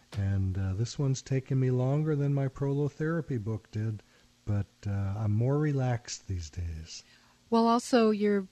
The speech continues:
Speaker 2: bit m-, much busier with clients during
Speaker 1: I
Speaker 2: this
Speaker 1: am.
Speaker 2: period of time
Speaker 1: I
Speaker 2: because
Speaker 1: am.
Speaker 2: prolotherapy has proliferated. <laughs>
Speaker 1: Yeah,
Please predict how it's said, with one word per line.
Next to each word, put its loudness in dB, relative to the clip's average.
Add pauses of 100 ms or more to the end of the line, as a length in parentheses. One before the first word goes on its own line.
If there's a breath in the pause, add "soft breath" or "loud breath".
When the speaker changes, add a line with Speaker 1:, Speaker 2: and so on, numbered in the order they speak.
(100)
Speaker 2:
bit 2
m-, 0 (200)
much -2
busier 0
with 0
clients -2
during 2
Speaker 1:
I 6
Speaker 2:
this 6
Speaker 1:
am. 2
Speaker 2:
period 2
of -2
time 0
Speaker 1:
I 2
Speaker 2:
because 2
Speaker 1:
am. -4
Speaker 2:
prolotherapy 2
has 0
proliferated. 0
<laughs> 2
Speaker 1:
Yeah, 10